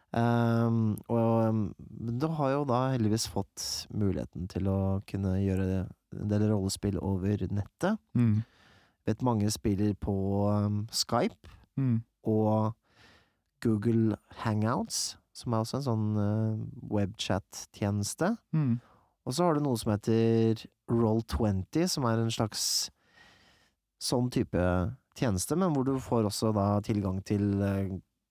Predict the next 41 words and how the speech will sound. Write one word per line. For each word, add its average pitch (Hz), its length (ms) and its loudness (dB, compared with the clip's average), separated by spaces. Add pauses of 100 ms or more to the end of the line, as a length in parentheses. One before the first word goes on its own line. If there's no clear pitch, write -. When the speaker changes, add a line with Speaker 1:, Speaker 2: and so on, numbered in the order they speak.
(160)
Speaker 1:
eh, 60 240 -10
bilder 101 560 -2
og - 80 -4
kart - 200 -4 (200)
og 101 140 0
terninger 90 540 -2
og 92 80 -4
sånne 92 220 -4
ting, 95 180 -2
og 101 120 0
kan 101 260 -2 (280)
måtte 110 200 0 (320)
kjøre 98 360 -2
mer 95 180 0 (100)
sånn 95 380 -4 (120)
spissa 98 460 -4
inn 101 120 -2
mot 107 140 -2
rollespill, 113 520 0
da. 101 100 0 (180)
Speaker 2:
Mm. 139 180 0
Speaker 1:
Det 110 100 2
er 95 60 -4
bygd 107 260 -4
for 123 140 -2
det. 120 160 0 (920)
Det 104 100 -2
finnes 113 180 0
også 107 140 0
noe 117 100 0
som 107 100 0
heter 104 320 0
Inferno, 104 800 0 (1080)
som - 200 -4
jeg 92 180 2
vet 92 180 0
ikke - 100 -12
om 101 120 2
ble 87 140 0
så 110 180 -2
populært. - 640 -4